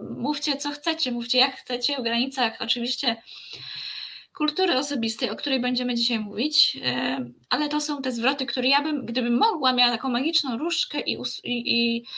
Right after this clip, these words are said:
e, mogła usunąć z niej kilka zwrotów, to te dwa na pewno by były na liście.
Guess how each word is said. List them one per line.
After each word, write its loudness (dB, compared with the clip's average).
e, -6
mogła 0
usunąć -2
z -4
niej -2
kilka -4
zwrotów, -6
to -4
te -2
dwa 2
na 2
pewno -2
by -2
były 0
na 0
liście. 0